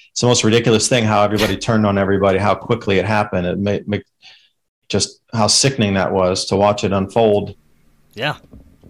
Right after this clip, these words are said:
Speaker 1: But how qu-, quickly could it be done? Because they've already pre-trained everybody once. So they don't have to really pre-train you twice. They're gonna go jump through the hoop again. "Okay, digital ration card."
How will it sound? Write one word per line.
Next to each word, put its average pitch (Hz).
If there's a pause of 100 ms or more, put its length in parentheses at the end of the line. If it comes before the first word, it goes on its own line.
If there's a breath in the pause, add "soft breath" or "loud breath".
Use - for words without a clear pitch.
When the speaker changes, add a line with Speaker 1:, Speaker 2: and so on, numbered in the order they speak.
(140)
Speaker 1:
But 120
how 123
qu-, -
quickly 143
could 143
it 110
be 131
done? 131
Because 117
they've 120
already 123
pre-trained 127
everybody 107
once. 107
So -
they 113
don't 127
have 123
to 110
really 110
pre-train 117
you 101
twice. 120
They're 117
gonna 107
go 101
jump 123
through 139
the 110
hoop 131
again. 117
"Okay, 113
digital 110
ration 113
card." 101